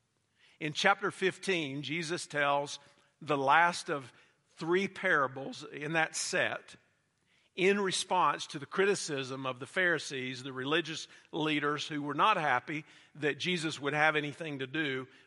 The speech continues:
with the tax collectors and the sinners. The passage before us today is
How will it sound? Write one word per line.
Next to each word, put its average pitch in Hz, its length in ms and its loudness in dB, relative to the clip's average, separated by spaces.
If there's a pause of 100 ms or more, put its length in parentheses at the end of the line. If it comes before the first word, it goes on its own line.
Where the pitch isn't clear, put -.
with 147 180 -4
the 135 60 -10
tax - 400 2
collectors 143 680 -4 (280)
and 139 200 -4
the 123 80 -6
sinners. 123 720 -6 (960)
The 160 80 -8
passage 208 520 2
before 180 360 2
us 170 140 0
today 160 480 2
is 135 240 -4